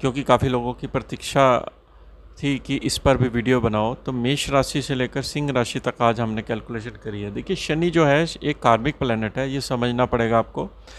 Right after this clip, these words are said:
शनि श्रवण नक्षत्र में इस समय चल रहा है। सत्रह फरवरी को ये धनिष्ठा नक्षत्र में प्रवेश करेगा, जो मंगल के नक्षत्र में है।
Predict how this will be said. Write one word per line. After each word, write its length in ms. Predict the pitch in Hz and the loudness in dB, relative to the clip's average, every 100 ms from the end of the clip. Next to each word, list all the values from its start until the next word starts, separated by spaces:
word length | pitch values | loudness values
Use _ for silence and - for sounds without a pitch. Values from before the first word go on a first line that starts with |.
| - - - | -20 -20 -16
शनि 580 | - 139 135 151 156 - | -6 -4 0 0 -2 -4
श्रवण 380 | - 131 120 147 | -2 2 4 4
नक्षत्र 480 | 147 - 139 - 139 | 2 -4 -6 -4 -4
में 100 | 139 | -2
इस 120 | 135 | -4
समय 180 | 139 143 | -2 -4
चल 160 | 139 120 | -2 0
रहा 160 | 117 | 2
है। 140 | 123 165 | 4 2
सत्रह 400 | - 139 160 160 | -2 -2 2 2
फरवरी 400 | 156 127 127 131 | 2 0 0 -2
को 180 | 151 | -2
ये 160 | 147 147 | 0 0
धनिष्ठा 400 | 123 113 - 139 | 0 -2 -2 -2
नक्षत्र 480 | 131 - 131 - 127 | -2 -2 -4 -2 -2
में 140 | 143 | -2
प्रवेश 340 | - 113 117 - | -2 0 0 0
करेगा, 380 | 123 113 120 | 0 2 2
जो 180 | 147 151 | 2 0
मंगल 320 | 123 107 104 | 0 0 -2
के 120 | 98 120 | 0 -2
नक्षत्र 480 | 110 - 113 120 | -4 -6 -6 -2
में 140 | 117 117 | 0 0
है। 240 | 117 175 | 0 -2